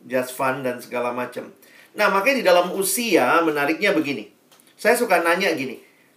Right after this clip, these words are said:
"Teman-teman, pacaran itu bagusnya berapa lama?" Kelamaan nggak bagus, kecepatan juga nggak baik, karena kan fokusnya adalah pengenalan.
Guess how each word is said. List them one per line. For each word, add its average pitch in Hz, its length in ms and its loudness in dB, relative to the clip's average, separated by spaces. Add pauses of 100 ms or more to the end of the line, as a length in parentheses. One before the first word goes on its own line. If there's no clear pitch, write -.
(120)
"Teman-teman, 226 400 -2
pacaran 233 400 2
itu 226 160 -4
bagusnya 214 400 0
berapa 165 320 2
lama?" 160 240 2 (1200)
Kelamaan 151 720 2
nggak 123 160 -2
bagus, 135 720 -4 (480)
kecepatan 196 640 0
juga 165 240 2
nggak 131 160 0
baik, 160 320 6
karena 156 240 -2
kan 269 160 0
fokusnya 185 480 0
adalah 165 320 4 (800)
pengenalan. 165 720 0